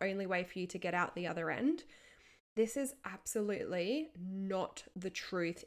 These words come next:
in the slightest. And so it can be really difficult to try and understand, am I struggling with body image, or do I just need to lose some weight? Because that's what society <laughs> tells you that you should be doing to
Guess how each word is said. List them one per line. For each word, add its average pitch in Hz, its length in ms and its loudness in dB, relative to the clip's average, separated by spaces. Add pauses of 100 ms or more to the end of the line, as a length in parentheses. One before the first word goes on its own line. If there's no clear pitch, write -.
in 180 200 -2
the 180 80 0
slightest. 180 1300 0 (400)
And 208 120 2
so 226 120 4
it 208 100 2
can 233 120 0
be 233 100 4
really 226 260 6
difficult 233 640 4
to 196 440 4
try 190 320 0
and 190 160 0
understand, 185 880 0
am 196 180 0
I 190 280 4
struggling 214 440 2
with 208 160 2
body 262 220 6
image, 190 440 2 (380)
or 202 440 8 (160)
do 214 160 6
I 214 60 10
just 220 180 2
need 214 160 4
to 226 80 2
lose 202 240 2
some 202 180 0
weight? 190 360 8
Because 185 580 0
that's - 320 0
what 175 120 0
society 233 680 6
<laughs> - 20 6
tells 247 560 8 (240)
you 208 440 6
that 220 180 6
you 214 140 4
should 262 260 2
be 247 140 4
doing 220 600 6
to 202 640 6